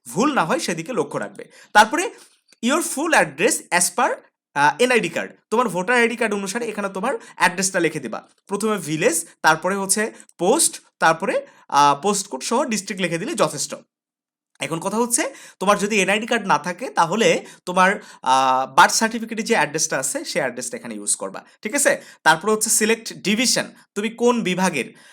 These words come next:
আহ, তো এটা রাজশাহী বিভাগে, আমি রাজশাহী সিলেক্ট করে দিলাম। তারপর ডিস্ট্রিক্ট আমি উনি নাটোর, আহ, নাটোর জেলার স্টুডেন্ট, আমি নাটোর সিলেক্ট করে দিলাম। তারপরে এডুকেশন কোয়ালিফিকেশন, তো তোমার যেটা, আহ, তোমার যদি ডিপ্লোমা কমপ্লিট হয়ে থাকে ডিপ্লোমা দিবা,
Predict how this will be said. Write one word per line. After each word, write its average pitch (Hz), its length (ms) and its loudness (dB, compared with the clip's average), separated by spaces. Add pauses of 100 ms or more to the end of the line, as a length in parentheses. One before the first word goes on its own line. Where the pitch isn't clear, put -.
(160)
আহ, 139 200 2
তো 196 140 -2
এটা 202 220 -2
রাজশাহী 185 320 2
বিভাগে, 208 240 -4
আমি 226 140 -4
রাজশাহী 180 260 -2
সিলেক্ট 175 260 -6
করে 175 120 -8
দিলাম। 175 200 -10
তারপর - 260 -8
ডিস্ট্রিক্ট 147 460 -8
আমি 156 300 -6 (220)
উনি 143 180 -10
নাটোর, 151 400 -2
আহ, 139 240 -4
নাটোর 135 320 -4
জেলার 147 340 -4
স্টুডেন্ট, 175 400 -10
আমি 135 180 -10
নাটোর 131 260 -6
সিলেক্ট 147 300 -10
করে 185 120 -6
দিলাম। 247 200 2 (340)
তারপরে 226 260 0
এডুকেশন 226 460 -2
কোয়ালিফিকেশন, 160 640 -4 (440)
তো 233 140 4
তোমার 233 280 2
যেটা, 226 280 4
আহ, 185 240 2
তোমার 190 240 -6
যদি 202 180 -6
ডিপ্লোমা 185 380 -4
কমপ্লিট 175 340 -4
হয়ে 190 80 -6
থাকে 175 160 -6
ডিপ্লোমা 156 340 -6
দিবা, 156 360 -2